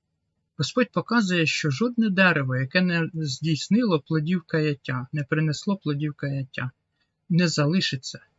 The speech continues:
і буде зрубане. Тож наверніться до Христа сьогодні, принесіть до Нього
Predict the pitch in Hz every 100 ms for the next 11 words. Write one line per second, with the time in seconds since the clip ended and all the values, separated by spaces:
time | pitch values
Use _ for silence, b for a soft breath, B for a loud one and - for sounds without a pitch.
0 | - 151 151 147 135 139 156 147 120 135
1 | - _ _ _ _ _ _ _ - 156
2 | - _ _ 175 165 180 226 277 - 147
3 | 135 - 143 - - - 147 139 165 131
4 | 120 143 _ - 160 160 - 247 180 156
5 | 160 185 160 160